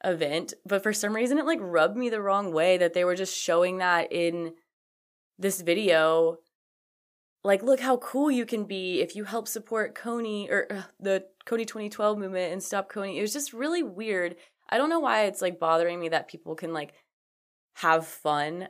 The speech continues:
after, like, volunteering and doing work for such a serious topic, but I think it just kind of downplays the seriousness of what their movement supposedly is and goes back to that idea of, like, "We're celebrating you for doing something good in another country."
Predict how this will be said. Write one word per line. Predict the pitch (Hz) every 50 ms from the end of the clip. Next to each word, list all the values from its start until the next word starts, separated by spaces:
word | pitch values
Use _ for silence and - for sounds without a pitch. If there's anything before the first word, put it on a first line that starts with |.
| - -
after, | 160 165 170 - - 165 160 160
like, | 156 151 160 - - -
volunteering | 175 185 175 170 160 165 170 - 160 156 156 160 165 170
and | 160 160
doing | 151 160 156 160 160 156
work | 147 147 156 165 165
for | - 180
such | 170 - 175 170 -
a | 175
serious | 165 - - 160 156 156 160 160 160
topic, | - - 156 156 - 165 170 170 165
but | 175 139
I | 117 -
think | - 214 214 214
it | 233 226
just | 226 233 226 -
kind | - 214 202 196
of | 190 180 175 - _ _ _ _ _ _ _ _ _ _ _ -
downplays | - 180 175 180 175 175 170 - 190 175 170 165 160 160 160
the | 170 170
seriousness | 165 - 165 160 160 160 160 160 160 165 160 151 156 -
of | 165 156
what | 156 156 151 143 - - _ _ _ _ _ _ - 175 160 _ -
their | 190 170 165 160 160 160 156
movement | 156 160 165 160 156 156 147 139 -
supposedly | - 170 165 175 160 160 156 156 156 156 151
is | 151 147 147 143
and | 160 156
goes | 147 147 147 143
back | 147 147 143 143
to | - 160
that | 156 151 143 -
idea | 151 143 143 139 143 139 127 131
of, | 135 -
like, | - 147 - - -
"We're | 330 339
celebrating | 330 - 294 285 269 233 254 247 240 240 247
you | 262 311 302 277
for | 269 - 226 214
doing | 208 254 254 247 240
something | 240 226 214 202 190 196 196 196 202
good | 202 247 269 247 214 190 185 180 180 180
in | 185 185 196
another | 196 214 220 220 233
country." | 226 - - 254 233 220 - - - 190 180 175 170 175 180 -